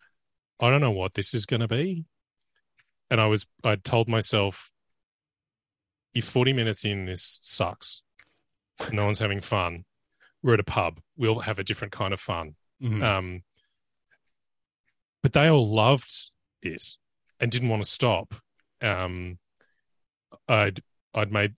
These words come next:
Speaker 1: they'd started at level three, so it wouldn't be boring. Uh, I had a couple of new players, um, who, who, you know, who'd always wanted to be in the group but never were.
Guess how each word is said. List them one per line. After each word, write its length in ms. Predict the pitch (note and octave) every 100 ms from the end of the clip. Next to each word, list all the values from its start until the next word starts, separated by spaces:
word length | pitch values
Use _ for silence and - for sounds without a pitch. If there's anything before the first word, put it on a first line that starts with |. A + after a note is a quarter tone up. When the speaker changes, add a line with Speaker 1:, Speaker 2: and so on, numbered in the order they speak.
| -
Speaker 1:
they'd 160 | G2+
started 440 | - - A#2 A#2+ A#2
at 80 |
level 240 | G#2+ G#2 G#2
three, 460 | - G2+ F#2+ G2
so 240 | G2 - G2+
it 80 | G#2+
wouldn't 180 | F#2+
be 80 | F#2
boring. 580 | F#2 G2 F2+ E2+ G2 B2 - _ _ _ _ _ _ -
Uh, 240 | F#2+ F2+ -
I 80 | -
had 140 | G2+ G#2+
a 40 |
couple 320 | - A2 B2+
of 100 | A2+
new 180 | G#2+ G#2
players, 720 | - F2+ F2+ G2+ C#3 - - _ _ _ _ _ _ -
um, 640 | G2+ F#2+ F2+ F2+ E2+ F2 - _ _ _ _ _ _ _ -
who, 280 | - A2 G#2 -
who, 80 | G2
you 60 | G#2
know, 140 | F#2 -
who'd 180 | A#2 -
always 240 | A#2 A#2
wanted 220 | A2+ G#2+ -
to 80 |
be 220 | G#2 A2+ A2+
in 80 | C3
the 80 |
group 380 | B2 C#3 F#3+ - -
but 160 | B2+
never 200 | A2+ G#2+
were. 400 | F#2+ G2 F3+ B3+